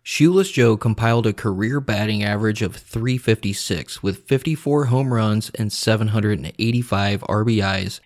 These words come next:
in his thirteen hundred and thirty-two game career. In nineteen eleven, Jackson hit a four oh eight average.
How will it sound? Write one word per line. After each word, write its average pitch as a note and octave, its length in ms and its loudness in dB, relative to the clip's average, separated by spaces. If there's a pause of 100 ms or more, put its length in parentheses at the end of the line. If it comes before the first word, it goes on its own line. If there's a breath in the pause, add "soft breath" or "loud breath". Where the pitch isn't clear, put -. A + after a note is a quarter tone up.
in A2 140 2
his G2+ 240 0
thirteen C#3 600 0
hundred A2 360 0
and F#2+ 100 -6
thirty-two A2 680 0
game F#2+ 320 -2
career. F#2+ 580 -4 (400 soft breath)
In G#2+ 240 0
nineteen D#3+ 520 2
eleven, C#3+ 560 -4 (500 soft breath)
Jackson C3 480 0
hit C3+ 160 2
a A#2 80 0
four D#3 420 0
oh D3+ 180 2
eight C#3+ 200 2
average. A#2+ 580 -2